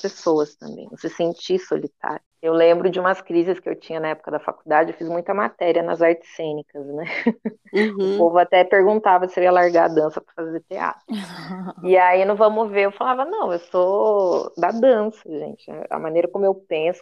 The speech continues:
Speaker 1: como eu opero." Tem gente que vai discordar, ok, mas eu me reconheço <laughs> enquanto uma artista da dança e do movimento.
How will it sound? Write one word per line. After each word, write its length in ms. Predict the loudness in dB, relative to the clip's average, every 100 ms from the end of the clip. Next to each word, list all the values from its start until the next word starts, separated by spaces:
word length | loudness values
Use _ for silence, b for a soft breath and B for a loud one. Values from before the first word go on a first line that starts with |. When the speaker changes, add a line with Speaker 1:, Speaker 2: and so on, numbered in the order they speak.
| -12
Speaker 1:
como 140 | -6
eu 100 | -4
opero." 760 | -4 -2 2 6 6 2 -4 -10
Tem 160 | -4 0
gente 260 | 0 0 -2
que 80 |
vai 160 | 2 2
discordar, 600 | 0 -2 0 2 2 2
ok, 360 | 0 -2 -4 -2
mas 320 | -4 -4 2
eu 240 | 4 4
me 140 | 4 0
reconheço 640 | -2 -2 -2 -2 -2 -6 -6
<laughs> 240 | -2 -2
enquanto 60 | -2
uma 120 | -2
artista 600 | -2 -2 -8 -8 -8 -4
da 140 | 2 2
dança 480 | 2 0 -2 -4 -2
e 40 |
do 120 | -2
movimento. 720 | 0 0 -2 -4 -6 -6 -10